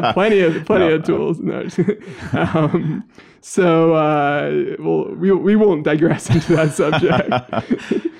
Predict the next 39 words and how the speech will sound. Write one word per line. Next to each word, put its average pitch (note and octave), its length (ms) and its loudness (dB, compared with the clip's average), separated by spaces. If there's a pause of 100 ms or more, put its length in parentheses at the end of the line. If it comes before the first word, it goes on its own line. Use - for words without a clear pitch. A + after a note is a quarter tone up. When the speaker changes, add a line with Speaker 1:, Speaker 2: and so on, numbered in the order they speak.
(160)
Speaker 1:
So, D3+ 340 -2
uh, D#3 280 -2
so A#3 140 0
anyway, E3 280 2
so G3+ 140 0
let's A#3 220 0
say A3 200 2
you're, F3 300 6
you, E3+ 200 2
you F3 260 2
get C4+ 200 2
into A#3 280 4
this, F#3 320 2
like, D3+ 180 0
seventh G3 480 -2
pitch, E3 380 -2 (200)
it - 60 -8
gets F#3 240 0
really A#3 260 0
sporty, D#3 520 0
and D3+ 920 -2
there's D3 140 -4
some D#3 140 -2
lock-off C3+ 540 -4
move. C#3 400 -10 (440)
And D3 140 -2
overall, F3 800 2
you've F3 220 -2
just D#3 160 -4
been D3 160 -4
working E3+ 300 0
your D3+ 120 0
ass D3+ 240 -4
off C#3+ 160 -8
all C3+ 160 -8
day, E3 480 0 (220)
you're D3 100 -12
very C3+ 220 0
fatigued, E3 640 0